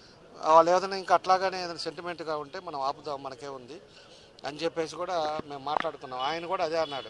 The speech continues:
"వాళ్ళు మనకేది, మనకేందంటే లోకల్గా ప్రజలు అన్ని రోడ్లు కొంచెం పెద్దయిగా ఎక్కడా కూడా ఇబ్బంది లేకుండా ఉండాలనేది ఆ ఇంటెన్షన్తో పోతా ఉన్నారు." కమిషనర్ గారు కూడా ఆ మాటే అన్నాడు.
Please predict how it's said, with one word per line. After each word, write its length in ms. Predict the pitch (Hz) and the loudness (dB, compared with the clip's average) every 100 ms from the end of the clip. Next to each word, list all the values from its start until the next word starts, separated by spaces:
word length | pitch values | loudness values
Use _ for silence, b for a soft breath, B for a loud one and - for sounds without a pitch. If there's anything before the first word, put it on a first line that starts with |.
| 117 | -10
"వాళ్ళు 180 | 117 117 | -10 -10
మనకేది, 420 | 113 113 139 160 B B B - | -12 -8 -8 -8 B B B -14
మనకేందంటే 840 | - 151 165 180 196 202 220 220 220 - - - - - - | -6 -4 0 0 0 -2 0 0 -4 -8 -20 -20 -20 -20 -12
లోకల్గా 480 | 127 165 196 196 202 | -8 -6 -2 0 0
ప్రజలు 400 | 185 160 160 170 180 - - - | 0 -6 -6 -4 -2 -4 -4 -16
అన్ని 200 | 147 156 170 | -12 -8 -4
రోడ్లు 260 | 165 151 | -4 -4
కొంచెం 240 | 160 151 156 | -10 -8 -8
పెద్దయిగా 420 | 139 147 147 143 147 - B B 156 - | -8 -6 -6 -6 -8 -10 B B -16 -12
ఎక్కడా 240 | 139 170 | -6 -4
కూడా 140 | 170 160 | -4 -6
ఇబ్బంది 240 | 143 156 | -8 -10
లేకుండా 320 | 151 143 143 | -8 -8 -10
ఉండాలనేది 460 | 143 139 139 143 196 | -12 -10 -10 -12 -12
ఆ 40 | |
ఇంటెన్షన్తో 560 | 185 156 165 151 160 175 | -12 -10 -12 -12 -10 -10
పోతా 340 | 160 139 147 | -8 -10 -8
ఉన్నారు." 340 | 135 123 123 208 B B B B 165 | -10 -10 -12 -14 B B B B -8
కమిషనర్ 360 | 175 180 196 | -8 -6 -2
గారు 200 | 196 190 | 0 0
కూడా 200 | 185 202 | 0 4
ఆ 80 | 180 | 6
మాటే 300 | 165 170 165 | 6 2 0
అన్నాడు. 340 | 170 147 139 | -2 -2 -10